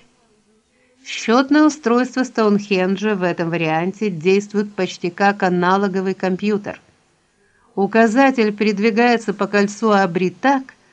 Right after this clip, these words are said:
чтобы его передвижения совпадали с перемещением узлов лунной орбиты по эклиптике. Нойгебауэр,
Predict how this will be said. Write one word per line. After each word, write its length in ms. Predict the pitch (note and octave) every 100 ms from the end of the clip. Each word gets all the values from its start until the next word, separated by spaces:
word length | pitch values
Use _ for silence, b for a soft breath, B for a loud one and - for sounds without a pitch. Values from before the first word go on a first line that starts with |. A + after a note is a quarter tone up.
| b b
чтобы 420 | - - G#3 F#3+
его 260 | G3+ G3+ G#3
передвижения 720 | G#3 F#3+ E3+ F#3 G3 F#3+ F3+
совпадали 760 | F3+ F#3 F3 - F3+ F#3 F3+ F3
с 80 |
перемещением 840 | - F3 F3 F3 - F#3 F3 E3+ E3+
узлов 480 | E3+ E3+ F#3+ G3+ G3+
лунной 480 | F3+ F#3 F3+ E3 D#3+
орбиты 520 | D#3+ D#3 G#3 G#3 G3+
по 400 | G3+ E3+ D#3+ D#3+
эклиптике. 840 | D#3+ E3+ E3+ E3 - C3+ C#3+ C#3 _ _ _ _ _ _ _ _ _ _ _ _ _ _ -
Нойгебауэр, 1400 | G3+ G#3+ B3+ D4+ C4 B3 A3 F#3 C#4 D#4+ A#3 E3 D#3 D#3